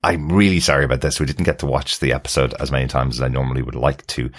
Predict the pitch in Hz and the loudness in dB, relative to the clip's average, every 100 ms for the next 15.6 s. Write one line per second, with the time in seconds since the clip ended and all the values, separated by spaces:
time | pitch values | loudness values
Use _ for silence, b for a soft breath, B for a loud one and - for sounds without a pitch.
0 | B B _ _ _ _ - 101 120 113 | B B _ _ _ _ 0 4 4 4
1 | 131 127 139 - 120 120 127 - 143 - | -2 0 -2 2 4 4 2 0 0 2
2 | 123 131 131 127 - - 131 127 - 127 | 4 4 2 -2 -6 -2 0 0 0 -2
3 | - 120 107 113 131 131 - 73 - 95 | -2 -2 2 2 2 0 2 0 0 -4
4 | - - - 104 98 95 90 80 90 - | -4 -8 -4 -2 0 2 4 4 2 0
5 | 73 62 B B 73 69 78 - - 67 | -2 -4 B B -6 2 2 2 2 0
6 | 64 B _ 73 69 - 71 67 - - | 0 B _ 0 0 2 0 0 -6 -12
7 | _ 73 69 65 - 67 67 - 65 65 | _ 0 2 0 2 0 0 -2 -2 0
8 | 67 62 62 64 64 - 67 67 - 64 | 0 0 -2 -2 -2 -2 -2 -2 -2 -2
9 | 65 - 64 69 69 62 57 - 73 67 | -2 -4 -4 -2 0 -2 -4 -4 -2 -2
10 | 65 - B B - 69 69 73 73 76 | -2 -6 B B -2 2 2 2 2 2
11 | 67 76 73 64 65 78 76 69 - 67 | 2 2 0 -2 -2 2 2 0 0 -2
12 | 62 62 67 64 60 62 - 65 62 B | 0 2 2 2 -2 -4 -2 -2 -4 B
13 | B B - 65 64 64 - _ - - | B B -2 0 0 -4 -10 _ -4 0
14 | 73 64 65 67 - 71 65 65 64 62 | 0 0 -2 -2 0 2 2 2 0 -2
15 | 60 62 - - - | -2 -6 -6 -4 -6